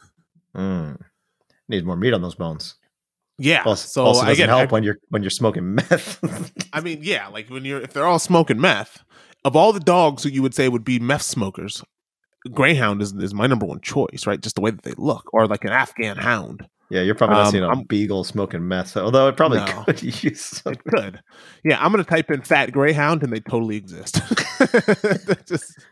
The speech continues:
Speaker 1: They're probably gonna get a lot of pictures of people on the buses.
Speaker 2: And I would say they still look kinda, <laughs> they still look kinda skinny, but there is literally an obesity. There's a dog whisperers dot com, and there's a do-, obesity,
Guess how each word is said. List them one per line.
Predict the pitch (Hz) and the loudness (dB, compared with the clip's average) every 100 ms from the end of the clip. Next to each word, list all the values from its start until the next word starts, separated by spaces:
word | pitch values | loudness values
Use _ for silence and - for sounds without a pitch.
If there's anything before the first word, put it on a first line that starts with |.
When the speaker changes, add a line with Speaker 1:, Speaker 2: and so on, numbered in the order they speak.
| _ _ - | _ _ -2
Speaker 1:
They're | 131 | 0
probably | 123 160 170 | 2 4 4
gonna | 160 | 4
get | 143 | 6
a | |
lot | 127 | 4
of | 113 | 2
pictures | - 123 104 | 0 -4 -6
of | 101 | -6
people | 107 101 | -6 -4
on | 101 | -6
the | 90 | -6
buses. | - 95 87 80 67 - _ _ _ _ | -6 -8 -6 -10 -10 -12 _ _ _ _
Speaker 2:
And | 180 208 | 2 4
I | |
would | 214 | 4
say | 214 262 | 2 2
they | 240 | 2
still | - 349 | 2 2
look | 302 208 - | 2 0 0
kinda, | 220 208 196 | 0 2 0
<laughs> | 147 170 - | 2 0 2
they | 214 | 0
still | 208 269 277 | 2 2 2
look | 240 | 2
kinda | - 208 | 2 2
skinny, | 185 240 190 | 2 2 2
but | 117 123 | 0 0
there | 143 | 2
is | 147 | 2
literally | 143 190 160 143 135 | 4 4 4 2 0
an | 123 | 0
obesity. | 120 120 165 147 131 | 0 2 0 0 -2
There's | 120 110 | -2 -2
a | |
dog | 98 135 156 | 2 4 6
whisperers | 143 147 - 127 110 | 4 2 2 2 2
dot | 107 - | 0 -2
com, | - 110 85 101 113 - - - _ | -6 -8 -6 -12 -14 -18 -20 -20 _
and | - | 2
there's | 110 101 | 2 2
a | 101 | 2
do-, | 110 110 | 2 4
obesity, | 113 101 143 151 | 2 4 2 0